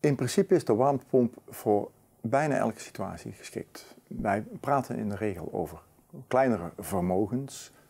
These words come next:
tot, eh, tot vijftig kilowatt. Je kunt het, eh, in een woonhuis, eh, importeren, je kunt het zakelijk, eh, toepassen voor een kantoorpand, eh, grotere kantoorpanden. Je kunt hem eigenlijk bijna overal gebruiken.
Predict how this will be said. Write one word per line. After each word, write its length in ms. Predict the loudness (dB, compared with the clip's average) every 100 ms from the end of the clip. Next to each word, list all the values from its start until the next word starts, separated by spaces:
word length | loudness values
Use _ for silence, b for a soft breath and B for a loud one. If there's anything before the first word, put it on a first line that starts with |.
| b _
tot, 220 | -12 -12
eh, 80 | -12 -14 -14 -10
tot 180 | -10
vijftig 420 | -2 -2 -2 -8 -12
kilowatt. 600 | 2 6 6 4 0 -10 -20 B B B B B B
Je 120 | -12
kunt 220 | -4 -2
het, 220 | -2 -6 -2
eh, 320 | 0 0 -2
in 120 | -4
een 120 | 2
woonhuis, 640 | 4 6 4 2 0 -2 -4
eh, 340 | -2 0 -2
importeren, 580 | -4 -6 -2 -2 0 -2
je 80 | -4
kunt 220 | -4 -4
het 200 | -6 -8
zakelijk, 600 | -4 2 2 2 -4 -6 -8
eh, 80 | -2
toepassen 520 | -2 0 -2 -4 -6
voor 160 | 2 2
een 60 |
kantoorpand, 960 | 4 0 2 4 4 2 -4 -2 -2 -8
eh, 160 | -14 -16 -16
grotere 440 | -4 2 2 2 -6
kantoorpanden. 800 | -8 -2 0 0 -2 -4 -4 -6 B B
Je 80 | -14
kunt 200 | -8 -6
hem 220 | -4 -6
eigenlijk 500 | 0 2 4 0 -4 -10 -16 -4
bijna 280 | 0 2 0
overal 380 | -2 -6 -8 -12
gebruiken. 500 | -14 -16 -18 -18